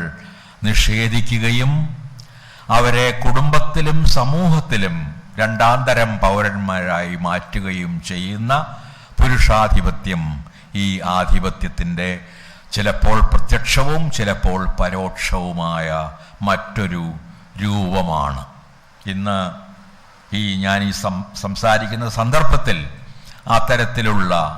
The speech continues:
പുരുഷാധികാരത്തിനും ചൂഷണത്തിനുമെതിരായ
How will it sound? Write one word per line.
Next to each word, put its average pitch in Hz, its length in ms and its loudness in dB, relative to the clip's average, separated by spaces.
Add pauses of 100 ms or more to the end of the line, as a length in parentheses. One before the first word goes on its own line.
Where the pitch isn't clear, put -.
(120)
പുരുഷാധികാരത്തിനും 92 1160 -2 (120)
ചൂഷണത്തിനുമെതിരായ 104 1300 -2